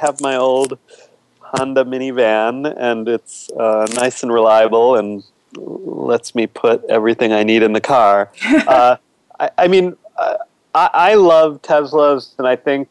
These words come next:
you know, if, um, if money is not an issue for you at all,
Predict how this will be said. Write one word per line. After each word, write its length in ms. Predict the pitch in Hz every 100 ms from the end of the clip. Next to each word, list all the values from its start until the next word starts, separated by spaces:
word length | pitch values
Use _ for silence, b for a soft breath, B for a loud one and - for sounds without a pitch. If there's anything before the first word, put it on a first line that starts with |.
| -
you 120 | 143
know, 220 | 120 120
if, 240 | - 123 120 _ _ _ _ -
um, 520 | - 120 113 113 110 - _ _ _ _ _ _ -
if 140 | -
money 320 | 131 135 147
is 180 | 135 -
not 480 | 120 120 127 - - _ -
an 180 | 123 -
issue 440 | 147 131 - 143
for 180 | - 135
you 280 | 120 120 120
at 80 | 113
all, 500 | 120 123 127 131